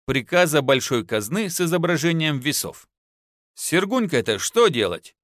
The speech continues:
напомнил сотник. «А что делать?» задумался на минуту дьяк Елферий. «В город не выпускать,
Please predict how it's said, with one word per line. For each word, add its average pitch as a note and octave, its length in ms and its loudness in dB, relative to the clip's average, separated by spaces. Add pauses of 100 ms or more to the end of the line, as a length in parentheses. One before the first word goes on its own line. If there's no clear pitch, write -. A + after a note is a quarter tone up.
(100)
напомнил G#2+ 460 -4
сотник. E2+ 440 -8 (760)
«А A3 160 2
что E3+ 240 2
делать?» A2 580 -4 (120)
задумался C3+ 680 0
на A2+ 60 -2
минуту D3+ 440 -2
дьяк A#2 380 0
Елферий. G2 720 -6 (240)
«В A2+ 180 -8
город G3 380 4
не C#3 100 0
выпускать, B2 760 -2